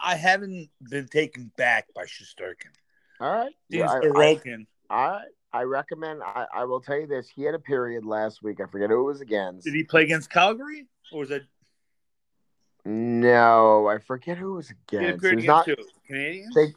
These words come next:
Speaker 2: they had that one game they came back and they won. They scored three in the third. I don't remember who it was against, but he
Speaker 1: Ottawa.
Speaker 2: played
Speaker 1: Ottawa.
Speaker 2: It was
Speaker 1: Ottawa.
Speaker 2: Ottawa.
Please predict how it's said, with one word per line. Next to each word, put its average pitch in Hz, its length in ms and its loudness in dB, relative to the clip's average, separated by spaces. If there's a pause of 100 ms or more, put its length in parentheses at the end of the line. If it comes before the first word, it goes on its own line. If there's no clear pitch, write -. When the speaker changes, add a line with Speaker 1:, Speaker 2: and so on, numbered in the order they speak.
Speaker 2:
they 160 180 4
had 175 120 4
that 175 140 2
one 190 200 -2
game 220 180 -4
they 185 140 -10 (140)
came 156 280 -6
back 123 420 4
and 110 120 -4
they 113 100 -4
won. 110 400 0
They 101 100 -12
scored 113 320 -10
three 120 180 -12
in 117 100 -12
the 104 60 -18
third. 107 280 0
I 113 40 0
don't 135 80 0
remember 160 260 -2
who 117 60 -2
it - 20 -6
was 92 100 -10
against, 78 320 -20
but 151 60 -4
he 160 60 2
Speaker 1:
Ottawa. 151 180 2
Speaker 2:
played 117 460 0
Speaker 1:
Ottawa. 104 380 -8 (280)
Speaker 2:
It 113 80 -2
was 120 160 -4
Speaker 1:
Ottawa. 113 140 6
Speaker 2:
Ottawa. 95 140 -4